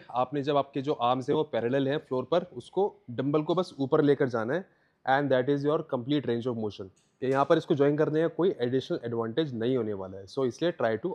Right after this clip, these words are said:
avoid this। Train your shoulders at least once or twice in a week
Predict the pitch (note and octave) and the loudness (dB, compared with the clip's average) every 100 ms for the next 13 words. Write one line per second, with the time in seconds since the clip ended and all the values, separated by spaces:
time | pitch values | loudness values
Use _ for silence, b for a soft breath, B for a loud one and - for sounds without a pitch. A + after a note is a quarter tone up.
0 | - G#2 G#2+ G2+ F2+ F#2 - _ _ C3+ | -4 -2 0 -2 -6 -20 -20 _ _ -2
1 | D3+ E3+ D3+ D3+ D3 D3 C#3 B2+ D3 G#2+ | 0 2 2 2 2 2 0 -2 -4 -2
2 | A2 A#2+ C#3 A#2 G#2+ A#2 B2 - A#2+ A2 | -2 -2 -2 -4 -4 -4 -6 -10 -10 -8
3 | G2+ B2 C3 | -8 -8 -10